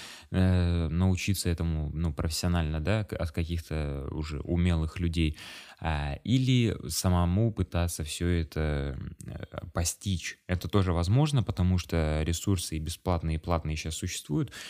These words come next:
Можно под чьим-то руководством, э, заниматься этим делом, а можно самому, потому что сейчас всё доступно.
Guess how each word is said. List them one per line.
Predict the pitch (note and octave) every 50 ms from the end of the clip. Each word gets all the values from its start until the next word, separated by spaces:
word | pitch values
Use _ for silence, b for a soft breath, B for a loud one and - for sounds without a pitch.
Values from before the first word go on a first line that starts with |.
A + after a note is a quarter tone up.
| B B B
Можно | G#2 A2 A#2+ A#2 A2 G2 F#2+ F2+ E2+ E2 D#2 D2 D2 -
под | - E2 D#2+ E2 -
чьим-то | - - - G2 F2+ E2+ F2
руководством, | E2+ D#2+ - A2 A2+ B2 D#3 D#3 - - B2+ B2 A2+ B B B B B B B B B B B
э, | - E2+ F#2+ G2 F#2+ F2+
заниматься | F2 G#2 G#2 G2+ G2+ F#2+ F2+ - F#2+
этим | F2 - F#2 F#2
делом, | F2+ F#2+ F2+ F2 E2 D#2+
а | D#2+
можно | F2+ A#2 C3 A#2 A2 G2+ F#2+ F#2 F2+ F2+ F2 E2
самому, | D#2+ - - F#2+ F2 D#2+ D2+ C#2 C#2 C#2+ C2+ C2
потому | - - - - D2 D#2 D#2
что | - - - D#2 D2 C#2+ C#2 C#2 C2+ C2+ C2+ C2+ - - - - - -
сейчас | - - - - - G#2+ G2 - - - - E2 -
всё | - - - F2 D2+ B1+ - - _ _ _ _ -
доступно. | - - D#2 D2 - - D2 - - -